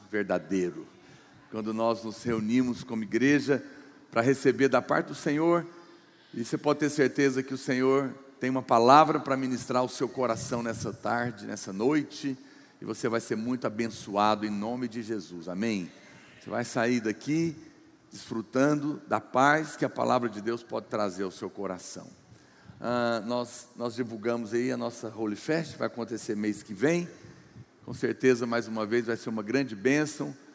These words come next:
É sempre um tempo de comunhão, né, e de edificação na palavra também. Mas, é, nós ainda não começamos a divulgar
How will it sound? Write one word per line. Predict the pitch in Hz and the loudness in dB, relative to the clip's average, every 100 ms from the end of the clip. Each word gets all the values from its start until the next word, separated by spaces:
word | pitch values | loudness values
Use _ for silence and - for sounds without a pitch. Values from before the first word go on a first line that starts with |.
| - | -8
É | 127 | -6
sempre | - 254 - | -2 -4 -4
um | - | 0
tempo | 180 175 165 | 0 0 -4
de | 139 | -10
comunhão, | 139 139 123 120 139 160 165 - - - - - | -4 -2 0 2 2 2 -2 -12 -20 -20 -20 -6
né, | 117 135 | 2 2
e | |
de | 127 101 135 | 2 0 -2
edificação | 127 - 123 120 - 120 | -2 -6 -2 -2 0 -2
na | 110 | -2
palavra | - 101 107 107 101 | -2 2 4 2 0
também. | - 98 135 165 - - - - - | -4 2 4 4 -4 -16 -20 -20 -4
Mas, | 139 151 - - | 0 0 -2 -4
é, | 131 139 | 0 0
nós | 143 160 180 | 0 0 2
ainda | 175 180 | 2 2
não | 160 | 0
começamos | 151 143 131 - 135 131 127 | -2 0 0 0 0 0 -2
a | |
divulgar | 107 113 104 104 156 170 - | 0 -2 0 4 6 4 -2